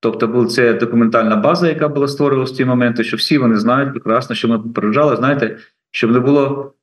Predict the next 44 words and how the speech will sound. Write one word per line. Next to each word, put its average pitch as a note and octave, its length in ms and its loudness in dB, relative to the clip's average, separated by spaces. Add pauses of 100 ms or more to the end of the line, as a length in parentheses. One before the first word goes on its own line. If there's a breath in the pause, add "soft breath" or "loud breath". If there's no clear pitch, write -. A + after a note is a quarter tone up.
(120)
питання, C3 320 2
ви C3+ 80 2
нам C3 120 2
нічого C3 220 0
не C3 60 0
казали. C3 460 0
Знаєте, C3 300 -2
от - 100 -8
інколи B2 300 0
таке - 160 -2
буває, B2+ 440 2
як G2 120 -2
кажуть, G2 420 -4
в F2+ 440 0
деяких G#2+ 540 0
випадках A#2 640 -4 (460 soft breath)
включають A#2+ 460 0
дурня, A#2+ 560 0 (160)
а A#2+ 100 -6
потім C3+ 300 -2
кажуть: A#2 280 0
«А B2 40 0
ми D3 100 0
ж D3 80 -4
не D#3 60 0
знали, C#3 300 2
ми A#2 80 0
ж A2 100 -4
не B2+ 60 0
казали A2+ 400 0
нам G2 160 -4
про G2+ 100 -4
це, A2+ 160 -4
що A2+ 140 -4
ми A2 80 2
так - 180 -6
погано A2+ 320 0
робимо». F#2 360 2
А G2+ 60 -2
так - 220 -4
оце - 200 -2
у D3+ 80 2
нас C#3 280 0
було, B2 460 0